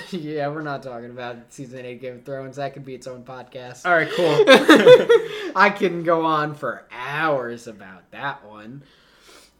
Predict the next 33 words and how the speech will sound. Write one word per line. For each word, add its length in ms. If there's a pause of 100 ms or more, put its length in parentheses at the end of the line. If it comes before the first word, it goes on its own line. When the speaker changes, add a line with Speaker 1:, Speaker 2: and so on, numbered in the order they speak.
(200)
Speaker 1:
Um, 800 (340)
yeah, 200
that'll 260
be 120
nice. 340
Did 240
you 80
see 200
The 80
Witcher? 360 (1120)
Speaker 2:
I 160
saw 160
the 60
trailer 440
finally 400
came 240
out. 120
I 60
gotta 180
watch 300
it. 120 (1400)
Does 120
it 40
look 120
good? 260 (120)
Speaker 1:
It's 500 (640)
better 340
than 200
Game 220
of 60
Thrones. 480
Speaker 2:
Oh, 300
shit. 460